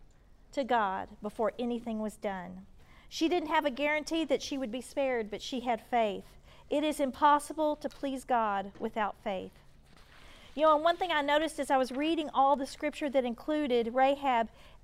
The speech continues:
every time but one it said Rahab the prostitute. Rahab the prostitute. Except for once in Matthew one five, when she, it's the genealogy of Christ, it just says Rahab. But every other time, it says Rahab the prostitute.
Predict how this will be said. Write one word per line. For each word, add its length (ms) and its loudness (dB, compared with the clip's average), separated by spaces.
every 520 0
time 300 -4
but 120 0
one 240 0
it 140 -8
said 180 -4
Rahab 340 -2
the 60 -4
prostitute. 800 -6
Rahab 320 2
the 80 0
prostitute. 840 -4
Except 300 0
for 100 0
once 400 0
in 140 -2
Matthew 400 0
one 340 -2
five, 400 4
when 140 -2
she, 220 -6
it's 180 -8
the 120 -6
genealogy 720 -4
of 120 -4
Christ, 420 0
it 80 -14
just 240 -8
says 220 -6
Rahab. 640 -4
But 100 -12
every 360 -2
other 180 0
time, 520 -8
it 120 -12
says 200 -6
Rahab 320 -2
the 60 -4
prostitute. 540 -6